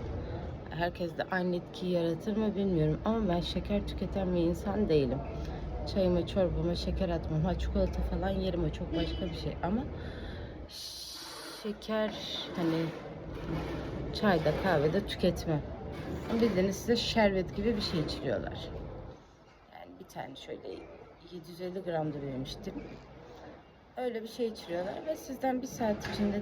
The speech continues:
değil. Bunu beş dakika içerisinde yaptıktan sonra, e, kan verdikten sonra iki kere daha kan alarak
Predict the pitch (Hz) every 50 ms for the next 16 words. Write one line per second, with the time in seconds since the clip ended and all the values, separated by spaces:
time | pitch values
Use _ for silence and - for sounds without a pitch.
0 | - - 202 160 131 - - - - - - - - - - - - - - -
1 | - 233 214 214 233 254 - - - - - - - - - - 247 233 - -
2 | - 180 180 - 190 180 - - 180 160 - - 170 160 170 175 208 208 - -
3 | 208 - - 180 160 156 - - 233 - - - - - - - - - - -
4 | - - - - - - - - - - - - - - - - - - - -
5 | 214 196 196 196 190 190 - - 233 226 220 220 202 180 165 - - - - -
6 | 151 143 - - 156 156 - - - - - - - - - 190 165 165 170 180
7 | 185 - - - 214 190 160 156 - - - 226 202 175 165 165 196 202 -